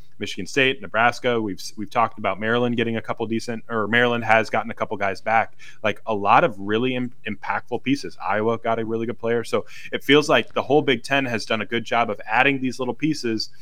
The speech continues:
And yeah, maybe they haven't had that splash. Maybe they're not West Virginia, who's revamped their thing. Maybe they're not Arkansas, who's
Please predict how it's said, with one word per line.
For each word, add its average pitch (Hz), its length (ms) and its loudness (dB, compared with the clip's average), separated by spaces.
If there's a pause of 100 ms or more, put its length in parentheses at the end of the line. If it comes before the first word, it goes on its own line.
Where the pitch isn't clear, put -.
(340)
And 104 220 -4 (260)
yeah, 147 120 6
maybe 147 180 6
they 139 80 6
haven't 135 200 2
had 120 180 0
that 101 180 0
splash. 131 460 4
Maybe 120 160 -2
they're 123 80 2
not 120 180 2
West 117 200 -2
Virginia, 120 340 0
who's 107 180 -2
revamped 113 380 -2
their 113 80 -6
thing. 117 180 -4
Maybe 117 160 0
they're 113 80 0
not 110 180 0
Arkansas, 117 580 2
who's 104 300 -4